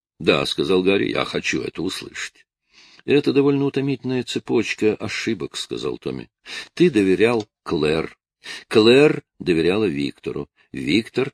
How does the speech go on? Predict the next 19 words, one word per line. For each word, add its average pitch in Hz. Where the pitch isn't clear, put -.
доверял 76
Клэр». -
«Что -
ты 76
хочешь -
этим 76
сказать?» 67
«Тебя 120
не 104
удивляло, 143
как -
твои 117
дружки -
из 67
мафии 87
нашли 101
Клэр?» -
Гарри 92
нахмурился. 90